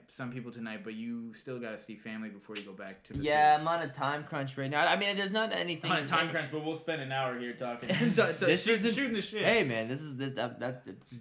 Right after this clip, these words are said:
Speaker 2: that just means this is important.
Speaker 1: Yeah.
Speaker 2: Uh, I haven't done a podcast in a bit either, so,
Speaker 1: Yeah.
Speaker 2: um,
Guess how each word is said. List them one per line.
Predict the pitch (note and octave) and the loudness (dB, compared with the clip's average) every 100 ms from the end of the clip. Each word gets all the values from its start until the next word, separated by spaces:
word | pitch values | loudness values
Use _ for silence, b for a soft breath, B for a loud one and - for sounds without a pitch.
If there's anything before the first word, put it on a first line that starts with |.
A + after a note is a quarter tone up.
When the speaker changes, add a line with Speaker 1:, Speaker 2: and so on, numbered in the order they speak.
| A#2+ | -8
Speaker 2:
that | B2+ A#2+ | -6 -6
just | A#2 | -8
means | B2 B2 | -8 -6
this | B2 | -6
is | B2 A#2+ | -8 -8
important. | A2+ A#2 D#3+ - - - | -6 -6 -6 -8 -16 -10
Speaker 1:
Yeah. | A2 G#2 - | -8 -6 -2
Speaker 2:
Uh, | A2 G#2+ G#2 - - | 0 2 0 -2 -4
I | C3 | -2
haven't | D3 | 0
done | C3+ D3+ | 0 0
a | |
podcast | C3 G#2 G#2 G#2+ G#2 | -2 -4 -2 -6 -6
in | F#2+ | -10
a | |
bit | F#2 G#2+ | -10 -6
either, | G#2 B2 F2+ | -6 -6 -6
so, | F2 F#2+ F2+ E2 | -8 -8 -8 -10
Speaker 1:
Yeah. | D#2 D#2 _ F#2+ F#2+ | -14 -16 _ -6 -4
Speaker 2:
um, | F2+ | -4